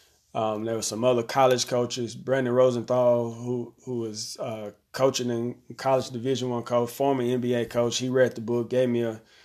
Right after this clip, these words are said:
testimonial. So y'all check it out. Let me know what you think. Um, so it's a really good book. You can find it on my website. It's nine ninety-nine for the P D F. It's three ninety-five for, no, I'm sorry. It's nine ninety-nine for the paperback.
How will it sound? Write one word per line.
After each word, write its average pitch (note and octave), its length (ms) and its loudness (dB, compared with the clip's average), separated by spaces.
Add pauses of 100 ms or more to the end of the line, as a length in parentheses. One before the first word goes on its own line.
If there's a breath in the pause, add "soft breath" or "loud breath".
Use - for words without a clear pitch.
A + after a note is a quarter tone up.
(300 soft breath)
testimonial. B2 580 0
So A#2+ 140 -4
y'all C3+ 260 8
check C3+ 260 0
it B2 80 -4
out. A#2 220 -2
Let C3 140 0
me C3+ 80 -6
know C3 140 -2
what A#2+ 180 -6
you A#2+ 100 -16
think. A#2+ 280 -6 (500 soft breath)
Um, A#2 580 -2 (1040)
so C3 360 6
it's A#2+ 200 -4
a A#2+ 60 0
really C#3 220 6
good B2+ 180 2
book. C3 340 2
You B2+ 140 -6
can B2 100 -2
find D3 320 6
it C3 80 4
on D3 160 4
my C#3+ 80 4
website. C3 680 2
It's A2 140 -8
nine C3+ 260 2
ninety-nine B2+ 420 2
for B2 100 -6
the A2 100 -4
P B2+ 200 -6
D A#2+ 180 2
F. A#2+ 220 4
It's A2+ 140 -8
three B2+ 200 0
ninety-five A#2 640 0
for, A2 380 -4 (260)
no, D3+ 380 4 (360 loud breath)
I'm B2 120 0
sorry. A#2 300 0 (220)
It's A2+ 220 -6
nine D#3 360 6
ninety-nine C3 640 0
for A2+ 220 -6
the F#2 60 -10
paperback. A2 720 0